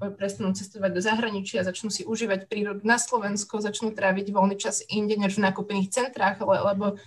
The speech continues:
vlastne konštatujú, že sa to dá. Ja som začala teraz počas tejto, eh, pandémie, eh, chodiť viac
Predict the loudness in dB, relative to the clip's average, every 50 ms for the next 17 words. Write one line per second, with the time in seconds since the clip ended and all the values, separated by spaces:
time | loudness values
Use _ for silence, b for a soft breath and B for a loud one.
0 | B B B 0 0 2 2 2 2 4 4 4 4 4 2 0 0 2 0 0
1 | 0 -2 -4 -4 -2 0 4 8 10 12 12 12 10 8 4 4 4 4 4 4
2 | 4 6 6 6 6 6 4 0 0 -2 -4 -8 -12 -10 -6 -4 -4 -2 -2 -2
3 | -2 -2 -4 -8 -20 -20 _ _ _ _ _ _ 4 6 6 8 6 6 6 4
4 | 4 4 4 4 2 2 2 4 4 4 4 4 4 2 2 2 0 0 0 0
5 | 0 0 0 4 6 6 6 4